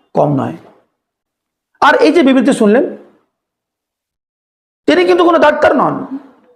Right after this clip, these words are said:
তিনি কোনো সাই-, সাইকোলজিস্ট নন, তিনি একজন মানুষ, তিনি একজন মা, তিনি একজন মহিলা, তিনি একজন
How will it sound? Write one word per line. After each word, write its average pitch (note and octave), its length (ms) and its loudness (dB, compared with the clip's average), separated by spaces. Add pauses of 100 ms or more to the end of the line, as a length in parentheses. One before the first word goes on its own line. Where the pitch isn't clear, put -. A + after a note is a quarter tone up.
(340)
তিনি C#4 160 2
কোনো D#4 180 2
সাই-, - 240 0
সাইকোলজিস্ট B3+ 640 0
নন, C3 200 -2 (840)
তিনি F4 180 2
একজন C4 300 2
মানুষ, D#3+ 640 -2
তিনি C4 140 2
একজন A#3+ 280 2
মা, F3+ 460 0 (200)
তিনি B3+ 160 4
একজন B3+ 280 2
মহিলা, G3 520 0 (240)
তিনি B3+ 180 4
একজন B3 320 0